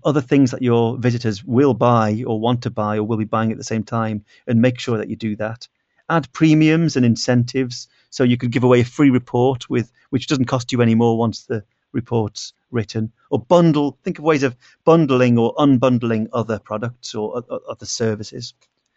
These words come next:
So, but either way, you know, always look at, without having to change what your product is, there are lots of different ways that you can package it up that would make it seem more appealing to the prospect. Now, the next one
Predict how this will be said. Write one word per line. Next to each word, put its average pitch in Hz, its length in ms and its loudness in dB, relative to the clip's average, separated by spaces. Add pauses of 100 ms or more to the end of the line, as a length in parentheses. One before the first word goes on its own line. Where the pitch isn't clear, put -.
So, - 240 -4 (200)
but 180 120 2
either 185 220 4
way, 151 240 2 (420)
you 135 80 -2
know, 120 160 -2 (460)
always 180 440 4
look 147 300 -2
at, 123 160 -4 (560)
without 160 260 4
having 175 200 0
to 151 80 -2
change 151 360 0
what 117 140 -4
your 123 100 -2
product 135 540 -4
is, 104 200 -6
there 113 120 -4
are 113 60 -2
lots 127 260 -2
of 123 80 -4
different 120 300 -6
ways 117 220 -2
that 117 100 -8
you 131 80 -12
can 110 160 -4
package 135 400 -6
it 120 100 -4
up 107 220 -8
that - 100 -10
would 120 160 -8
make 117 200 -2
it 107 80 -10
seem 110 520 -4 (360)
more 123 240 4
appealing 113 580 -2
to 104 120 -12
the 110 120 -10
prospect. - 580 -12 (920)
Now, 135 260 0 (280)
the 160 80 0
next 220 380 -2
one 120 320 -2